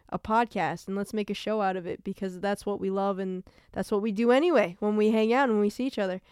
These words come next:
To make that statement back then and five years later have what Music Matters Media is today and what it is now, it just makes me so eternally grateful,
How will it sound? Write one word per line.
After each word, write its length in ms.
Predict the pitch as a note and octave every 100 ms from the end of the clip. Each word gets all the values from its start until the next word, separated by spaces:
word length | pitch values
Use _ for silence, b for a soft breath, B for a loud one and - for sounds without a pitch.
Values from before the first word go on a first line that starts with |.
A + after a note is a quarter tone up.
| b
To 140 | G#3+
make 300 | G#3+ A#3+ C4
that 200 | B3 B3
statement 460 | - B3+ B3 A#3+ G#3+
back 300 | A3 A3+ -
then 420 | A#3 A3 G#3 G#3 _ _ -
and 600 | G3+ G3 G3+ G3+ G3 -
five 340 | G#3+ G#3+ A3
years 280 | A3+ A3 G3+
later 420 | A3 G#3 G3 F#3 _ _ _ _ _
have 540 | - G3+ G#3 G3 F#3 - _ _ _ _ -
what 420 | F#3+ G3 G#3+ -
Music 340 | A3 G3+ G3+
Matters 640 | G#3 G3+ G3+ G3+ F#3+ - -
Media 420 | G#3 G#3 G3 G3
is 360 | - G3 F#3+ -
today 640 | F#3+ F3+ G3+ G#3 E3+ F#3+ -
and 100 | G3
what 140 | G3+
it 120 | G3
is 160 | G3 F3+
now, 460 | G3 G3 F3+ E3 - _ _ _ _ -
it 160 | F#3+ -
just 260 | G3 -
makes 220 | G3+ G3
me 100 | G3
so 480 | F#3+ - G#3 G#3+ G3+
eternally 540 | G3+ - G3+ G3+ G3 F#3
grateful, 580 | G3 F#3+ - F3 F3+